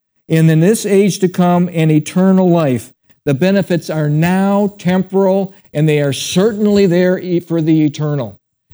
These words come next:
Now look at, when you're looking at eternity, and you're looking at the brevity of life, and you look at life as but a vapor, here for a moment and gone,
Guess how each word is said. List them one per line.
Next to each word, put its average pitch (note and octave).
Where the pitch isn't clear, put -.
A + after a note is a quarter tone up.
Now D3+
look F3
at, D3
when G#3+
you're C#4+
looking G3+
at E3
eternity, D3
and D3
you're D3
looking A3
at F3
the -
brevity E3+
of C#3
life, C3+
and C#3+
you D3
look A#3
at A3+
life F#3
as D3
but D#3
a D3+
vapor, D3+
here A3
for G3
a E3
moment E3
and D3+
gone, C3+